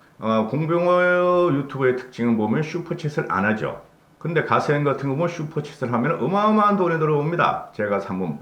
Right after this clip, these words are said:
몇 번 봤는데. 근데 이제 공병호는 요새 이제 얼마 전부터, 어, 한 달 전부터 부정선거를 주도를 하면서,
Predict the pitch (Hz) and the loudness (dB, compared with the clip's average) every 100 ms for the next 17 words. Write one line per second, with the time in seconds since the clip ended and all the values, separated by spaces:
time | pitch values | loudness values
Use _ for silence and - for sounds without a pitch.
0 | 87 90 - 78 82 85 78 82 90 - | -6 -6 -6 -6 -6 -4 -4 -2 -2 -4
1 | - - - - _ 147 160 151 151 135 | -12 -20 -20 -20 _ -2 0 0 0 0
2 | 147 143 151 165 131 113 135 107 113 156 | 0 0 0 2 0 0 0 0 2 0
3 | 170 - - - _ 131 156 160 120 117 | 0 -6 -18 -20 _ -2 0 0 2 0
4 | 147 151 80 90 104 73 - - _ - | 0 -4 0 2 2 0 -4 -14 _ -20
5 | _ - 104 107 104 98 95 156 147 143 | _ -6 0 2 2 2 0 0 0 2
6 | 120 120 120 170 170 110 113 117 104 98 | 2 2 2 -2 -2 -2 -2 0 -2 0
7 | 98 135 156 - 98 101 - 107 90 - | 0 0 -2 -8 -4 -4 -2 -2 -2 -4
8 | 71 85 76 - | -2 0 0 -4